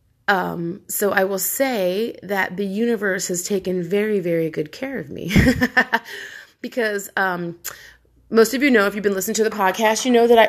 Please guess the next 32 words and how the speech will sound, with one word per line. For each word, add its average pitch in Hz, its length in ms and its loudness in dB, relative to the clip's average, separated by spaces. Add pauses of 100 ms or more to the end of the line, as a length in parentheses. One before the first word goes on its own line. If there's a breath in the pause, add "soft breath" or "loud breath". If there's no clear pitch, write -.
own 208 80 4
a 214 60 4
martial 214 300 0
arts 190 240 2
school, 202 240 0
and 202 80 2
that 190 120 2
is 196 160 0
my 185 120 -2
true 190 340 0
life's 170 240 2
purpose 170 460 -6
and 165 100 -2
my 160 120 -4
passion. 160 420 -2
I 165 80 -4
really 165 240 0
love 170 340 4
what 165 140 -2
I 160 100 0
do 165 240 -6
and 156 140 -6
being 170 180 -4
able 165 200 -6
to - 180 -16
teach - 340 -8
confidence 160 580 -6
and 151 120 -8
leadership. 160 500 -4 (400 loud breath)
But - 140 6
I 339 80 10
still, 359 420 2